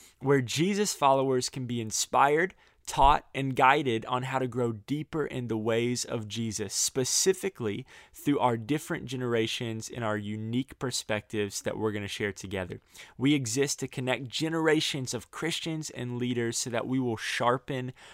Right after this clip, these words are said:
one another, ultimately so that all our ways can be used for His glory. But I want you to know that this is not a leadership podcast. This is a conversation about life where we all get to learn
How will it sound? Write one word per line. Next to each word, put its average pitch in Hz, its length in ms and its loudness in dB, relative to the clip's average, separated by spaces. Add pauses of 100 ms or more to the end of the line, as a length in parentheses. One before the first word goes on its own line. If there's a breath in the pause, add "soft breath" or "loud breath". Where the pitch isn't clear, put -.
(120 loud breath)
one 120 280 4
another, 107 440 2
ultimately 113 640 2
so - 180 -2
that 113 300 0
all 151 300 6
our 117 300 4
ways 98 480 -4 (280 loud breath)
can 127 140 -4
be 117 80 -2
used 113 460 -2
for 110 260 2
His 131 640 2 (440 soft breath)
glory. 104 340 -2 (340 soft breath)
But 143 120 8
I - 20 12
want 185 300 4
you 214 60 2
to 208 80 0
know 127 260 4
that 131 180 -2
this 147 160 -2
is 131 160 -2
not 135 640 8
a 143 160 0
leadership 143 760 2
podcast. 104 600 -2
This 139 200 -8
is 147 160 -4
a 135 220 0
conversation 147 1200 0
about 117 420 4
life 113 680 2 (300 loud breath)
where 135 120 6
we 127 200 4
all 135 280 8
get 139 240 -4
to 131 140 -4
learn 110 480 -2